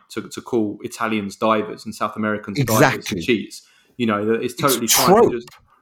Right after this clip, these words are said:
Speaker 2: It's
Speaker 1: yeah.
Speaker 2: a trope. It's not true. If that were true thirty, forty, fifty years ago, which I highly doubt anyway, but look, it's, it's just not true because, I mean, one of,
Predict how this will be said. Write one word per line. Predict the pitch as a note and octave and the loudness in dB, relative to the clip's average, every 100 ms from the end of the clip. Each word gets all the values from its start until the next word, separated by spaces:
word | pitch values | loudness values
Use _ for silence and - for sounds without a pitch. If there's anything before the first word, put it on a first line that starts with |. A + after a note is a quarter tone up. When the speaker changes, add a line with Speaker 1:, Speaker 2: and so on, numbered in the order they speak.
| - | -2
Speaker 2:
It's | C#3 G3 | 0 2
Speaker 1:
yeah. | |
Speaker 2:
a | F#3+ | 0
trope. | - A3 B3 - | 2 4 4 4
It's | - | 2
not | D3 E3+ - | 4 4 2
true. | - - F3 A3 G2+ - - - - - | -4 2 6 6 4 -4 -16 -16 -10 -2
If | E3 - | 0 4
that | G3+ D3+ | 4 4
were | F#3 | 2
true | D3 - F3 F3+ B2+ | 2 2 6 6 4
thirty, | G#2+ - E3+ D#3+ - C#3 | 0 2 4 4 2 -2
forty, | A#2 - D#3 C#3+ B2 | 0 2 2 2 -2
fifty | - C#3+ - A#2+ | 0 -2 0 0
years | A2+ D3 A#2+ | 4 4 2
ago, | F2+ F2 | 0 -2
which | G2 A2 | -2 0
I | A2 | 2
highly | A#2 C#3 G2 | 2 2 0
doubt | E2 A#2 E2+ - | 2 4 4 -2
anyway, | A2+ G#2+ F2+ C#2 B1+ A2 - - - - _ _ - | -2 -2 -2 -6 -8 -12 -14 -20 -20 -20 _ _ 4
but | D3 - - _ - | 4 4 -8 _ 2
look, | D3+ - | 2 2
it's, | - - - C3 - | -6 -8 -4 -4 -2
it's | - | 0
just | C3 B2+ | 2 2
not | C3 - | 2 2
true | - C#3+ F2+ C#2 | 2 4 2 0
because, | G#2 - G#2+ | -4 -2 2
I | A#2+ | 4
mean, | A#2+ | 4
one | B2+ | 4
of, | C3 B2 | 4 0